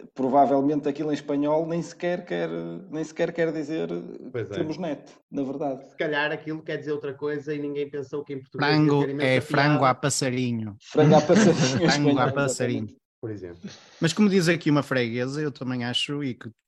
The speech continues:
Speaker 3: tendo a concordar, que o buraco interno do P S fica mais apertadinho agora.
Speaker 2: <laughs>
Speaker 3: Parece-me que sim.
Speaker 2: Isto é, imaginem que o Kim Barreiros começava a fazer comentário político e vinha à junta de bois.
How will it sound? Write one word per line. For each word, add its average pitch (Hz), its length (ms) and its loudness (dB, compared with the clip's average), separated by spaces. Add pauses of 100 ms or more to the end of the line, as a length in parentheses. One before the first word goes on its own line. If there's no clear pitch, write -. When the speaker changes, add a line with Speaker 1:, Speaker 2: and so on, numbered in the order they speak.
(140)
Speaker 3:
tendo 123 240 0
a 113 60 -4
concordar, 113 640 -4
que 135 180 -4
o 127 80 0
buraco 120 440 -2
interno 113 500 -4
do 113 100 -6
P 117 140 -4
S 117 380 -4
fica - 400 -6
mais 127 320 -2
apertadinho 127 680 -6
agora. 110 380 -8 (120)
Speaker 2:
<laughs> - 1900 -8 (500)
Speaker 3:
Parece-me 117 540 -2
que - 100 -10
sim. 120 180 -4
Speaker 2:
Isto 104 120 -2
é, 135 340 0 (500)
imaginem 170 600 2
que 175 60 -4
o 165 80 -2
Kim 190 200 -6
Barreiros 165 580 -2
começava 147 540 -6
a 143 60 -10
fazer 151 340 -6
comentário 147 560 -8
político 131 640 -6
e 165 300 2
vinha 143 240 0
à 143 40 -4
junta 156 400 0
de 254 140 2
bois. 113 240 -2